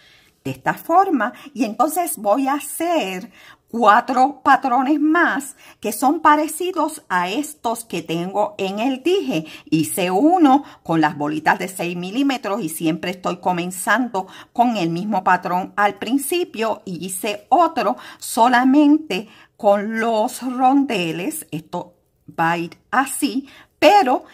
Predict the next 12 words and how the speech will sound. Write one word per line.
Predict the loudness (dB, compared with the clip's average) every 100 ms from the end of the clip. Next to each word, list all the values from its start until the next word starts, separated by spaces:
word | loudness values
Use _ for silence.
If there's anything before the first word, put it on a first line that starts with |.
| -12
necesito | -10 -8 -8 -10 -10 -2 -2 -2
hacer | -6 -4 -4 -6 -8 -14
dos | 0 2 2 2
más | 4 6 4 2 -4 -8
iguales | -8 -2 2 2 0 -8 -8
que | -4 -2
estos | -4 -4 -4 -4 _
hasta | 2 2 0 -4 -4 -4 -20 -10
entonces | -6 -6 -6 -6 -6 -12 -10
tener | -8 -4 -2 -4
cinco | -8 -10 -8 -8 -2 0 0 -2
vueltas. | -8 -6 -6 -10 -14 -16 -16 -20